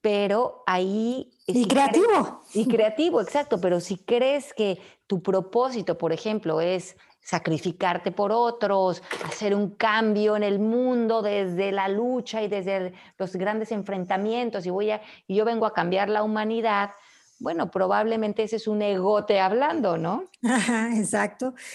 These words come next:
Speaker 2: porque si ya estás viendo un mundo defectuoso, pues, este, ¿dónde está la causa de ese efecto, no? La, la causa mental. Pero también creo que, este,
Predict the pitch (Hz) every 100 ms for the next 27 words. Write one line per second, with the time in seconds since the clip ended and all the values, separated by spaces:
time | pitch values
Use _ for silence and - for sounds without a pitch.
0 | - 220 - 226 226 247 262 277 220 262
1 | 254 247 240 247 240 233 220 233 - 247
2 | 240 233 220 226 _ _ _ _ 202 202
3 | 170 - 247 - 240 226 240 226 240 247
4 | 233 226 247 254 - 202 180 190 190 226
5 | 269 277 - 175 165 240 330 185 175 202
6 | 196 185 202 208 214 190 180 175 180 -
7 | - - - - 277 285 285 285 254 285
8 | 294 349 392 392 370 349 277 262 - -
9 | 262 247 247 247 -